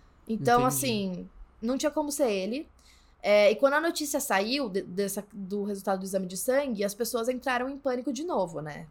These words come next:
Speaker 1: Então, tá, não
Speaker 2: Sim.
Speaker 1: pegaram o assassino.
Speaker 2: Uhum.
Speaker 1: E aí, ti-, eles começaram a usar um programa novo que, que a polícia tinha, que basicamente você coloca características do crime que você tá lidando, características da cena do crime,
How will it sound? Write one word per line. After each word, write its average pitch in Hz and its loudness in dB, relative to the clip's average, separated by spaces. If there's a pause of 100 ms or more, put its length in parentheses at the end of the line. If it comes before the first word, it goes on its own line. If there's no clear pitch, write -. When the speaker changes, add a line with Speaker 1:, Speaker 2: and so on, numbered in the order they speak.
Speaker 1:
Então, 170 -12
tá, 185 -8
não 180 -4
Speaker 2:
Sim. 165 0
Speaker 1:
pegaram 226 4
o 240 0
assassino. 214 -2 (680)
Speaker 2:
Uhum. 131 -8 (180)
Speaker 1:
E 311 -2
aí, 339 4
ti-, - -4
eles 277 2
começaram 277 2
a 320 0
usar 285 2
um 269 -2
programa 240 2
novo 196 -2 (180)
que, 214 -6 (160)
que 214 -2
a 202 -2
polícia 208 -4
tinha, 226 -6
que - -16
basicamente 233 2
você 220 -2
coloca 233 6
características 254 0
do 285 -6
crime 269 -4
que - -18
você 262 -2
tá 254 0
lidando, 202 -4
características 226 -2
da 214 -8
cena 202 -8
do 185 -10
crime, 240 -6